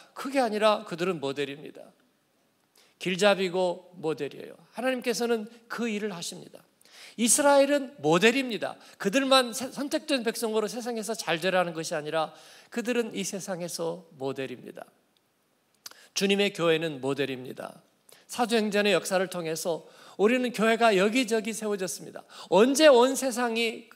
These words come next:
복음화가 되나? 아니요, 그들은 모델입니다. 주님 앞에서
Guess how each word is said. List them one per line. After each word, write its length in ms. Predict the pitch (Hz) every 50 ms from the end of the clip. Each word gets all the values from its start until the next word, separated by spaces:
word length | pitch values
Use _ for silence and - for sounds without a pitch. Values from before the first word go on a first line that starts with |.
| _ _ _ _ _ _ _ _ _ _ _ _ _
복음화가 520 | - 170 180 208 214 202 196 180 180 190
되나? 420 | 185 - 175 156 156 143 135 143 -
아니요, 320 | - - 196 240 240 226 -
그들은 440 | - 196 170 180 196 190 170 - 139
모델입니다. 720 | 151 151 151 160 151 143 143 139 143 120 - - - - _ _ _ _ _ _ _ _ _ _ _ _ _ _ _ _ _ _ _ _ _ _ _ _ _ _ _ _ _ _ _ _ _ _ _ _ _ _ _ _ _ _ _ _ _ _ _ _ _ _ _ _ _ _ _ _ _ _ _ _ _ _ _ _
주님 260 | - - 160 156 160 156
앞에서 560 | 147 143 143 - 151 135 - - 139 - -